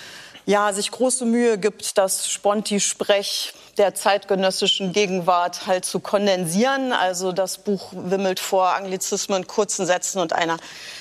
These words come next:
Sprache, die irgendeinem bestimmten Medienvolk sehr genau aufs Maul schaut. Das wird auf vierhundert Seiten, ähm, spätestens dann doch sehr anstrengend.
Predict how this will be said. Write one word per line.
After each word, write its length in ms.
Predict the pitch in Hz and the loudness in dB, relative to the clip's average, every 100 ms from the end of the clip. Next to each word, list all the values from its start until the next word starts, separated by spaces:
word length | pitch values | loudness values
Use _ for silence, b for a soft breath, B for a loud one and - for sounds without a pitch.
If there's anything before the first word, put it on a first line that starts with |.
| B | B
Sprache, 560 | - - 180 196 196 180 | -6 2 2 2 0 0
die 380 | 175 180 175 - | 0 2 0 0
irgendeinem 580 | 233 247 226 - 190 190 | 2 2 2 2 0 -2
bestimmten 540 | 196 - 208 214 185 | -2 0 0 0 0
Medienvolk 680 | 190 208 214 185 - 170 185 | 0 0 -2 -2 -2 -2 -2
sehr 220 | - 190 | 0 0
genau 240 | 190 185 170 | 0 0 0
aufs 260 | 160 - | 0 -2
Maul 300 | 170 165 208 | 0 2 2
schaut. 400 | - 220 208 226 | 0 2 2 0
Das 180 | 175 - | -4 -2
wird 140 | 190 | 0
auf 100 | - | 0
vierhundert 600 | - - 208 190 185 160 | -2 0 0 0 -2 -2
Seiten, 460 | - 170 170 185 160 | 0 0 0 -4 -2
ähm, 640 | 123 165 160 160 156 120 110 | 0 0 -2 -6 -6 -8 -8
spätestens 560 | - 175 175 - 170 | -4 -4 -4 -4 -6
dann 140 | - 175 | -4 -2
doch 120 | 180 | 0
sehr 180 | - 190 | 2 0
anstrengend. 420 | 190 - 196 | 0 0 0